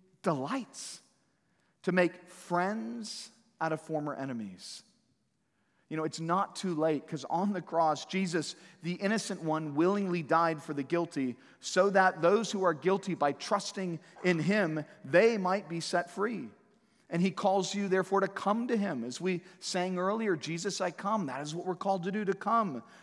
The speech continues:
to put down our swords, to stop the rebellion, to repent of our sins, to turn to him, and to trust in him, to be loved and graciously ruled and accepted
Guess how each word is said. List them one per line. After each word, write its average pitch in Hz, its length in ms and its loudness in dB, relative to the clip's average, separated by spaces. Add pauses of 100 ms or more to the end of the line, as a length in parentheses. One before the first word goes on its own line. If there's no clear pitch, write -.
(140)
to 180 120 0
put 202 340 -2
down 180 360 2
our 185 260 4
swords, 175 640 0
to 180 260 -4 (160)
stop - 720 0
the 196 100 0
rebellion, 156 800 -2 (680)
to 156 100 -4
repent 180 520 -6
of 160 80 -10
our 151 140 -6
sins, 151 460 -10
to 120 120 -16
turn 160 340 -12
to 151 80 -8
him, 143 360 -12 (260)
and 123 140 -12
to 120 80 -8
trust - 420 -14
in 113 100 -12
him, 95 300 -18 (720)
to - 80 -14
be 139 180 -2
loved 156 580 -2
and 139 280 -10
graciously 139 640 -6
ruled 127 640 -6
and 127 120 -14
accepted 113 640 -12